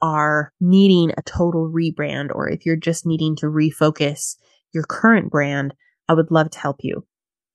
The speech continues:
I am introducing a new offer in my business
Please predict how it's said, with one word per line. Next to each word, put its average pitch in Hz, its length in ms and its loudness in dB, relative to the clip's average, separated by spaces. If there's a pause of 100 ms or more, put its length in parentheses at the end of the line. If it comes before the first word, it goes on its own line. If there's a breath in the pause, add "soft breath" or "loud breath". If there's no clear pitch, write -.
(340)
I 175 140 0
am 190 200 -2
introducing 160 840 -2 (500)
a 165 100 2
new 156 340 0
offer 151 320 -2
in 156 240 -2
my 226 200 2
business 156 680 -2